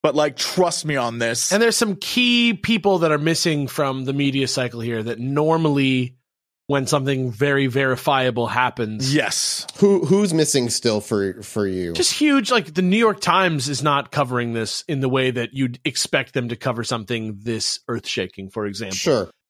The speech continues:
Speaker 3: Yeah, the peop-, I've got a, like, right now, we've got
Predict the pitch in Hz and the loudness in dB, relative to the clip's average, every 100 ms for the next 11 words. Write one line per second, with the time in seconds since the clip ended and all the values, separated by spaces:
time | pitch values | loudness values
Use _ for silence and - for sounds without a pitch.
0 | - 143 123 - 202 190 - 147 151 160 | 0 2 2 0 -2 -2 -2 0 2 4
1 | 127 117 117 117 127 156 - 143 139 135 | 4 2 0 0 0 2 2 2 2 2
2 | 131 120 135 123 117 | 2 2 4 4 2